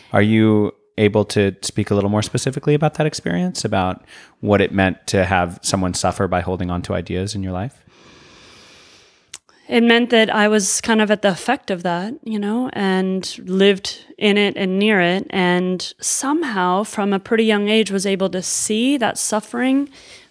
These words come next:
Speaker 2: because of a held expectation or idea of the way a life should go. And we all live that, and we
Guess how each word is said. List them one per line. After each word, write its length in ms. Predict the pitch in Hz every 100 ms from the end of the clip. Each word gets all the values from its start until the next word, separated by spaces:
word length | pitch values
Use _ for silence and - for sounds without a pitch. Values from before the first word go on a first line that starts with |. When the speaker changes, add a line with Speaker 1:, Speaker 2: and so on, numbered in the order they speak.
| - _ _ 196 -
Speaker 2:
because 640 | 214 196 - 190 196 233 -
of 320 | - 214 202
a 100 | -
held 640 | 202 - 208 208 202 - - _
expectation 840 | - - - 196 - 202 202 - 220
or 80 | 202
idea 560 | 185 185 190 226 262 - - - - -
of 160 | 190
the 100 | 190
way 640 | 180 185 185 190 185 214 208 -
a 80 |
life 240 | 208 220 302
should 240 | - 285
go. 220 | 185 -
And 140 | 190 220
we 120 | 269
all 280 | - 202 277
live 220 | 262 170
that, 320 | - 85 95 -
and 160 | 202
we 140 | 214